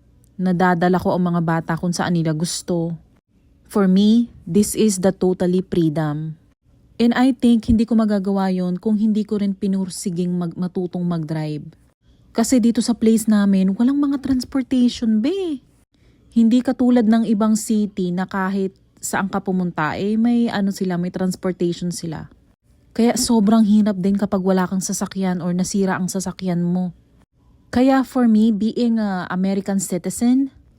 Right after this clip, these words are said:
at may driver license ka, for me, this is the totally freedom. At eto rin yung nagustuhan ko dito sa Chincoteg.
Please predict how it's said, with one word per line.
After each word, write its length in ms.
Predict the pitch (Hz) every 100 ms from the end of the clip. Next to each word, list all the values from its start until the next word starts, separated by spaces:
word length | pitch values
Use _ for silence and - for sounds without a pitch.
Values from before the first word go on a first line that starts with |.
| -
at 260 | 226 240 233
may 160 | 214 202
driver 580 | 185 190 202 190 202 196
license 640 | 180 185 - 202 196 -
ka, 300 | - 170 247 - _ _
for 240 | - - 214
me, 400 | 202 214 220 214
this 260 | 170 202 -
is 300 | 208 196 -
the 80 | 185
totally 480 | - 185 185 180 175 -
freedom. 640 | 160 147 151 147 147 143 _ _ _ _ _ -
At 160 | 269 285
eto 240 | 277 277
rin 160 | 269 269
yung 80 |
nagustuhan 400 | 262 226 - 233
ko 160 | 226 214
dito 240 | 208 214
sa 80 | 214
Chincoteg. 720 | 214 226 202 190 180 165 151